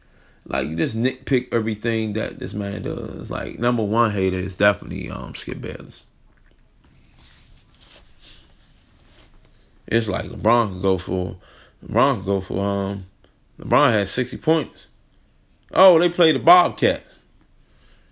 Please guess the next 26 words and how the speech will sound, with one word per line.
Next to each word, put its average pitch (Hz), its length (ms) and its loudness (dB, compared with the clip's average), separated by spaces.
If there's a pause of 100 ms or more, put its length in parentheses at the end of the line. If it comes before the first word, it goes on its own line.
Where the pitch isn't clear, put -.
(1080)
LeBron 117 400 0
had 104 280 -2
fifty 120 600 0
and 113 160 -4
fifty-one. 127 600 -2 (1700)
Oh, 165 280 6
but 139 240 4
he 175 120 2
went 165 220 2
on, 151 420 0
oh, 160 260 2
on, 151 500 0
oh, 156 260 2
he 170 100 2
went 165 260 0
one 156 200 2
for 147 120 -12
four 160 380 2
in 151 60 4
overtime. 113 580 0 (4000)
LeBron 123 420 0
could 120 100 -12
play 120 200 4
the 117 80 0
whole 123 240 2
game. 120 460 0